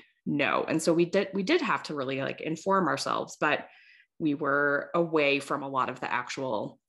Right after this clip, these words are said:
violence that was happening. It was just kind of the, the unknown of the,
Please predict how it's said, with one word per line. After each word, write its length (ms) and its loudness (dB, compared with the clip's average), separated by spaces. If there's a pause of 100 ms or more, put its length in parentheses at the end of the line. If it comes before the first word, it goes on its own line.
violence 680 -2
that 140 -6
was 140 -6
happening. 540 -4
It 80 -8
was 180 -6
just 200 -4
kind 200 -2
of 160 -6
the, 260 0 (640)
the 280 -4
unknown 520 0
of 160 -6
the, 260 0